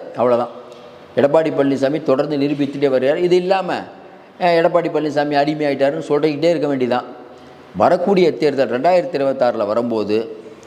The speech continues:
ஸ்டாலின் வேணுமா வேணாமாங்கிற எலெக்ஷன், இது நிறைய பேருக்கு புரிய மாட்டுது. தமிழக மக்கள்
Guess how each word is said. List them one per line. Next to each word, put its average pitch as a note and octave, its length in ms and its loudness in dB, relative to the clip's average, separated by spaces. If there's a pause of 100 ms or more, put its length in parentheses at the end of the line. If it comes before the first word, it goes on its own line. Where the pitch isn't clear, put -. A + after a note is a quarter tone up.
(420)
ஸ்டாலின் F3 720 2
வேணுமா E3 340 2
வேணாமாங்கிற B2+ 640 0
எலெக்ஷன், G#2 320 -4
இது B2 140 -2
நிறைய C3+ 220 2
பேருக்கு D3+ 240 -2
புரிய D3 180 0
மாட்டுது. G2+ 360 -2 (520)
தமிழக C#3 380 4
மக்கள் C#3+ 500 2